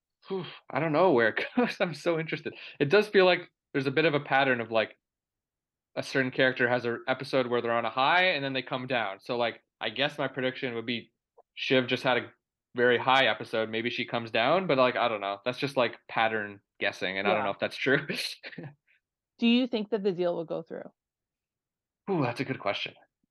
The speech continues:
Speaker 1: Fuck.
Speaker 2: It's, like,
Speaker 1: I'm
Speaker 2: impossible
Speaker 1: gonna
Speaker 2: to
Speaker 1: s-,
Speaker 2: know.
Speaker 1: I'm
Speaker 2: I don't
Speaker 1: gonna
Speaker 2: even
Speaker 1: say
Speaker 2: know why I
Speaker 1: n-,
Speaker 2: asked.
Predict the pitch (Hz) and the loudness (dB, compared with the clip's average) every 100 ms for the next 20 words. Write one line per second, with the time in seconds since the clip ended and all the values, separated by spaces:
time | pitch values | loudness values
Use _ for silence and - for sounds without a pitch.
0 | _ _ _ - 101 - - _ _ _ | _ _ _ -4 -4 -4 -18 _ _ _
1 | _ _ _ _ _ _ _ 214 226 233 | _ _ _ _ _ _ _ -6 -2 -2
2 | 226 - 151 180 214 - - 147 165 226 | -2 -2 0 2 2 0 -6 0 4 4
3 | 233 302 - 160 - 135 190 _ | 6 4 4 0 -4 -8 -10 _